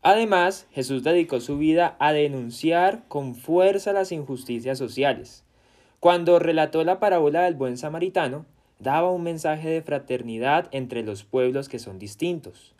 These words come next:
Por lo tanto, seguramente él continuaría haciéndonos la invitación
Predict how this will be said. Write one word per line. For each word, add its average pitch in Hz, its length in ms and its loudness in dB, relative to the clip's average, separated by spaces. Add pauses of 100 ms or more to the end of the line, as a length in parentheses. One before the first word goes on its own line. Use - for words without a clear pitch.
(400)
Por 196 160 8
lo 214 120 6
tanto, 202 380 2
seguramente 160 960 -2
él 208 280 2
continuaría 175 840 -2 (100)
haciéndonos 165 560 -4
la 185 80 0
invitación 190 720 0